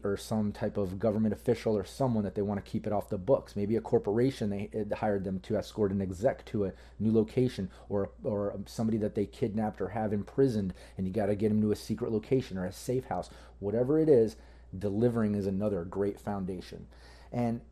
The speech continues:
again, there's so many other variations and ideas and points that could be made. Um, and when I break down just attacking or defending,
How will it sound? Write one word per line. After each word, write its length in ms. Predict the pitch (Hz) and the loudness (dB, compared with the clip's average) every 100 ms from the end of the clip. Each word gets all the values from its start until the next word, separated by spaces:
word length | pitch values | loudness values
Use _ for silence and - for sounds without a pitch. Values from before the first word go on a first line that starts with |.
| - - | -6 0
again, 420 | 123 127 101 85 - - - - - - | 2 2 0 -2 -12 -20 -20 -20 -20 -4
there's 340 | 107 98 - - | -2 -2 -8 -14
so 480 | - - 180 160 | -12 -2 4 8
many 180 | 139 120 | 8 8
other 160 | 117 104 | 6 4
variations 680 | 110 104 104 101 - 101 104 | 4 4 4 0 -2 -4 -4
and 80 | |
ideas 320 | 101 98 104 98 | -4 -2 -2 -2
and 120 | 92 | -4
points 280 | 131 117 - | -2 -2 -4
that 160 | - | -6
could 140 | - 104 | -4 -2
be 120 | 101 | 0
made. 540 | 104 110 117 135 175 - - - - | 2 4 4 2 0 -8 -20 -14 -2
Um, 300 | 110 107 107 | 0 2 0
and 180 | 104 104 | -2 -2
when 100 | 101 | -2
I 60 | |
break 280 | 92 120 110 | 2 2 2
down 160 | 120 107 | 2 0
just 160 | - | -2
attacking 540 | 101 - 110 110 120 120 | -8 -4 -4 -2 -2 -2
or 40 | |
defending, 600 | 120 - 151 135 113 | -2 -2 -2 0 -2